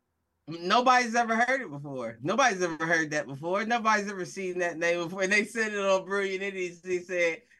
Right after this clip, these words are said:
"That doesn't mean that motherfuckers wasn't named that.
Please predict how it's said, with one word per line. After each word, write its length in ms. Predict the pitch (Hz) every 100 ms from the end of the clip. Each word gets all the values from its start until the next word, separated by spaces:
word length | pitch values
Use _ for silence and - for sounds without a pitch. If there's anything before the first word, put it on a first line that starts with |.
| -
"That 180 | 185 196
doesn't 360 | 208 196 202
mean 240 | 202 220 214
that 180 | 196 190
motherfuckers 500 | 196 196 208 185 175
wasn't 280 | 190 180 170
named 460 | 180 240 247 175
that. 320 | 160 160 175